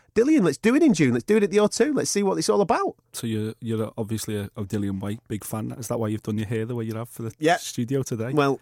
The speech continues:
Speaker 1: Nick's
Speaker 2: For,
Speaker 1: basically
Speaker 2: for anyone that doesn't know, let's
Speaker 1: Mm.
Speaker 2: just say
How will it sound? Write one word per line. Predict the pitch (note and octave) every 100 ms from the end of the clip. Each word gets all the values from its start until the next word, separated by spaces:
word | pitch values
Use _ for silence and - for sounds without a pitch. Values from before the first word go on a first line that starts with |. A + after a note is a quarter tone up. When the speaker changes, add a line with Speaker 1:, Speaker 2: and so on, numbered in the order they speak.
| -
Speaker 1:
Nick's | D#3+ E3 -
Speaker 2:
For, | D3+ - -
Speaker 1:
basically | G3+ F#3+ E3 -
Speaker 2:
for |
anyone | G3+ G3+ G3
that | F#3
doesn't | E3 D#3 E3+
know, | D#3+ B2+ A#2 - _
let's | E3 -
Speaker 1:
Mm. |
Speaker 2:
just | F3 -
say | D#3+ C#3+